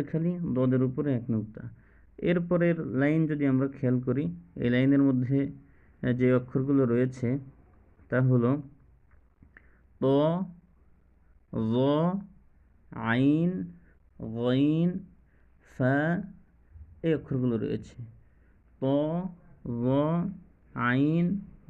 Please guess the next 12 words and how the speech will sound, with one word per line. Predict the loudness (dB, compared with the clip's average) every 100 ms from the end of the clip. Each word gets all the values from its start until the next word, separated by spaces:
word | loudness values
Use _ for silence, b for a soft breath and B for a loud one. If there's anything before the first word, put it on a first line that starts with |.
| -6
গইন, | -2 2 2 2 0 -2 -8 -14 -20
ফা। | -8 -2 -2 -4 -12 B B B B B B B B -4
প্রথম | -2 0 0
রয়েছে | 0 0 -2 -4 -4
ত, | -2 0 0 -2 -6 -16 -20 -16 -14 -14 -18 -20 -20 -20 -12 -4
প্রথম | -4 0 0
যে | 2
অক্ষরটি | 0 -2 -4 -4 -2 -4 -4 -12 b b b b
এটার | -4 0
নাম | 2 4 2
হলো | 2 -2 -6
ত, | -6